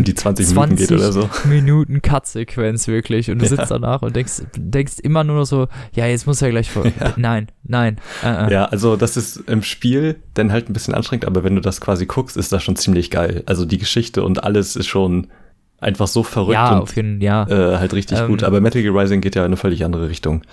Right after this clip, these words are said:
Speaker 2: Ja, total.
Speaker 1: Und
Speaker 2: Also
Speaker 1: macht
Speaker 2: da
Speaker 1: halt
Speaker 2: war ich auch
Speaker 1: einfach
Speaker 2: voll
Speaker 1: richtig Spaß.
Speaker 2: überrascht so. Ähm, ich hab übrigens vor ein paar Monaten mal, äh, Metal Gear drei nach Ewigkeiten, ach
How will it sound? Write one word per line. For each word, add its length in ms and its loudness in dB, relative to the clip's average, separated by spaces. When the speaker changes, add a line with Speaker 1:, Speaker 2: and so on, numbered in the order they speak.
Speaker 2:
Ja, 220 2
total. 380 0
Speaker 1:
Und 80 2
Speaker 2:
Also 160 8
Speaker 1:
macht 60 2
Speaker 2:
da 40 4
Speaker 1:
halt 100 4
Speaker 2:
war 60 6
ich 100 2
auch 60 2
Speaker 1:
einfach 100 -2
Speaker 2:
voll 120 2
Speaker 1:
richtig 100 2
Spaß. 100 4
Speaker 2:
überrascht 240 0
so. 880 -6
Ähm, 180 0
ich 120 0
hab 120 -2
übrigens 300 2
vor 160 0
ein 60 -2
paar 300 -2
Monaten 380 0
mal, 300 2
äh, 220 0
Metal 260 0
Gear 160 0
drei 340 2
nach 200 0
Ewigkeiten, 560 -2
ach 180 -2